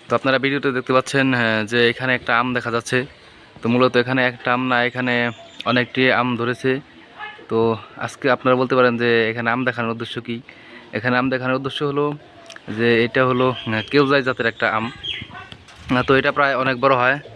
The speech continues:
প্রায় সাড়ে সাতশো আটশোশো গ্রামের মতো হয়। আহ, অনেক ক্ষেত্রে কতটা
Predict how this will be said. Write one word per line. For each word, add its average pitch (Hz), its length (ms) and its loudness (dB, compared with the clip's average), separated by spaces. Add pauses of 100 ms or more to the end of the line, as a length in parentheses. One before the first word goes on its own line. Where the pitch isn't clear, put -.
(440)
প্রায় 117 200 2
সাড়ে 135 240 -2
সাতশো 131 240 -6
আটশোশো 131 320 -6
গ্রামের 127 380 0
মতো 127 200 -2
হয়। 120 220 2
আহ, - 800 -4
অনেক 131 200 2
ক্ষেত্রে 143 280 2
কতটা 131 420 0